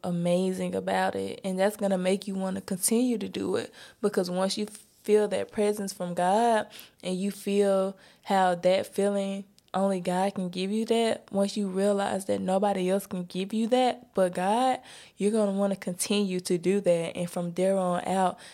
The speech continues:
that's when you'll start to change your life. That's when God will start to change your life and put you in a place where you are meant to be, guys.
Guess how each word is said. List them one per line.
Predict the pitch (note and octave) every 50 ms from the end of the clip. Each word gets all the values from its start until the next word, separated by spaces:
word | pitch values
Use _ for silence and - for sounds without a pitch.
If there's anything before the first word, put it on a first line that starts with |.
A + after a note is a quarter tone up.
| - _ _
that's | G3+ G3 G#3 G#3
when | A3 G3+ G3+
you'll | F#3+ G3 F#3+ F#3 F#3+ F#3+
start | - - - F#3 F#3 F#3+ F#3
to | - F#3+
change | - - G3 G3 G3 G3 F#3+ F#3+
your | F#3 F3+ F3
life. | F3+ F#3 G3+ G#3 F#3 F3 F3+ - - - - - - -
That's | - G3 G3+ -
when | A3 G#3+ G#3 G3+
God | G3 G#3 G3+ G#3 G#3+ G#3+ G#3 G3 F#3
will | G3 F#3+
start | - - G3+ F#3+ F#3+ G3 -
to | - F3
change | - F#3+ F#3 F#3 F3+ F3+ F3 F3+
your | F3 E3+
life | E3+ F3 F3 F3 F3 F3 - -
and | G3+ F#3 F3+ -
put | - A3+ G#3+ G#3+ - G#3
you | G3 G3
in | F#3+ F3+
a | F3 F3
place | - - G3+ F#3+ G3 G3+ G3 - - - - - - - _
where | F#3+ F3 F#3 F3+
you | F3 E3+ F#3+ G3 G3 -
are | F#3 F3+ F3+
meant | E3+ E3+ F3 F3 E3+ - -
to | - E3+
be, | E3+ F3 E3+ E3+ F3
guys. | - - - - - - - G#3+ G#3+ -